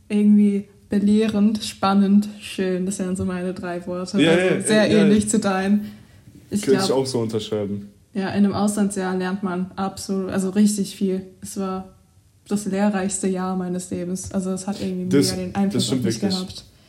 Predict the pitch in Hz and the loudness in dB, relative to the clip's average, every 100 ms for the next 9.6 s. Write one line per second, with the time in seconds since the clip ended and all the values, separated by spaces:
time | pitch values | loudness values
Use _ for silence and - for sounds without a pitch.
0 | _ - _ - 190 190 - - - 202 | _ -20 _ -6 -4 -4 -8 -10 0 6
1 | 208 202 202 202 202 196 196 - 196 190 | 8 8 6 6 6 4 2 0 0 -2
2 | - 190 190 190 - _ _ _ _ _ | -4 -6 -6 -8 -14 _ _ _ _ _
3 | _ _ _ _ 208 185 - - _ _ | _ _ _ _ -4 -4 -6 -20 _ _
4 | _ _ _ 190 202 - - - - 202 | _ _ _ -6 -6 -6 -16 -10 -2 -2
5 | - 196 247 208 - 196 - 202 196 196 | -2 -2 2 0 0 -2 0 -2 0 0
6 | 214 208 - 190 196 - - 120 - 101 | 2 2 0 -4 -4 -8 -8 -6 -4 -4
7 | 101 - _ _ _ - 127 123 123 117 | -6 -20 _ _ _ -4 -4 0 2 2
8 | 110 120 123 120 117 117 110 - 135 147 | 0 0 0 0 0 -4 -6 -4 -2 0
9 | 120 120 143 151 113 | -2 -4 -2 0 -2